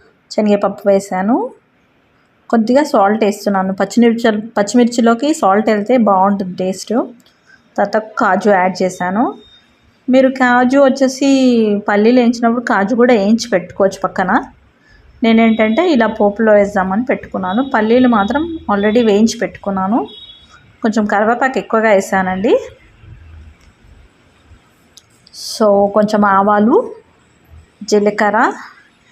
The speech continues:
ఇవి మగ్గడానికి ఎక్కువ టైం పట్టదు కాబట్టి నేను లాస్ట్కి యాడ్ చేస్తున్నాను.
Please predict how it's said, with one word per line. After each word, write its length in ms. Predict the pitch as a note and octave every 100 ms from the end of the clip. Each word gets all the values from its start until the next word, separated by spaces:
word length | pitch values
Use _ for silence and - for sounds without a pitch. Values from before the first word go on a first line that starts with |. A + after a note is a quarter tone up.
| _ _
ఇవి 180 | B3+ A#3+
మగ్గడానికి 540 | A#3 G#3+ A3+ C#4 C#4
ఎక్కువ 180 | A3+ B3
టైం 260 | A#3 G#3 G#3
పట్టదు 300 | G#3 G3+ F#3+
కాబట్టి 340 | G3 G3 A3+
నేను 220 | D4+ A3+
లాస్ట్కి 400 | F#3+ F3+ - -
యాడ్ 240 | G#3+ F#3+ G3+
చేస్తున్నాను. 680 | F#3+ - F#3 F#3 A3+ A4